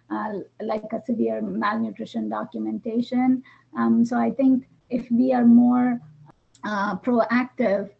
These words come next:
and make, take the appropriate steps of accurately diagnosing it, it will be much, uh, less of a, uh, hassle for us and better for the patient.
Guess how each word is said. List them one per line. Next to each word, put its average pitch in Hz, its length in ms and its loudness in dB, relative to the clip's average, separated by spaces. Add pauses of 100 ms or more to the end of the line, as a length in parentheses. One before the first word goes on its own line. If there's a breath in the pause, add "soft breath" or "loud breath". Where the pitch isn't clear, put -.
and 220 240 -2
make, 247 240 0 (240)
take 247 220 0
the 240 100 -2
appropriate 226 540 -4
steps 233 680 -8
of 214 200 -6 (160)
accurately 233 640 -2
diagnosing 190 800 -4
it, - 280 -6
it 214 160 -10
will 214 160 -6
be 190 200 -4
much, - 460 -6 (280)
uh, - 120 -12
less 226 360 -2
of 214 220 -6
a, 190 280 -4 (400 soft breath)
uh, 196 280 -8
hassle 240 500 0
for 277 180 0
us 285 180 -2 (340)
and 202 280 -2
better 208 380 -8
for 190 140 -8
the 175 140 -12
patient. - 520 -18